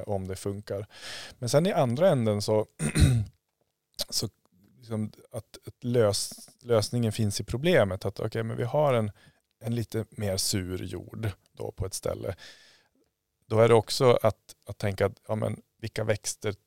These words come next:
trivs då i sur jord? Att, för att en viktig, en viktig princip är att, eh, att ar-, försöka arbeta med naturen, eh,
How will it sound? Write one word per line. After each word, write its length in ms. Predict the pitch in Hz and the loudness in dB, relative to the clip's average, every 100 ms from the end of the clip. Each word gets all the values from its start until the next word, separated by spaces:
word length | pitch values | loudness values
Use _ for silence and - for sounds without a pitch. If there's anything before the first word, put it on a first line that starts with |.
| - | -10
trivs 540 | 165 190 120 98 - | -6 -4 -4 -4 -8
då 320 | - 95 - - | -6 -6 -6 -10
i 220 | 90 90 | -14 -16
sur 380 | - - 92 - | -20 -12 -10 -8
jord? 260 | - 101 - - | -8 -10 -14 -14
Att, 160 | 98 - _ _ 107 | -14 -14 _ _ _
för 80 | 101 | -14
att 60 | 98 _ _ - | -14 _ _ -10
en 160 | 107 | -4
viktig, 340 | 110 - - 113 _ _ - | -4 -4 -6 -8 _ _ -6
en 120 | 107 | -4
viktig 520 | 107 - 110 104 98 90 - _ - - _ _ | -4 -2 2 4 4 0 -12 _ -10 -10 _ _
princip 460 | - 101 107 98 - | -6 -2 0 0 4
är 200 | 95 95 | 6 6
att, 300 | 92 - - | 4 -2 -6
eh, 280 | 98 92 92 - _ _ _ _ - | -4 -2 -4 -10 _ _ _ _ -6
att 200 | 101 - | -4 0
ar-, 160 | 104 | 0
försöka 280 | - 104 - | 0 -4 0
arbeta 440 | - 98 98 - 107 | 2 2 0 -2 -2
med 540 | 117 160 139 101 92 | -2 0 2 2 0
naturen, 720 | 98 - 104 104 104 101 101 - - _ _ - | -12 -10 -8 -6 -4 -4 -4 -8 -14 _ _ -8
eh, 320 | 92 98 | -6 -6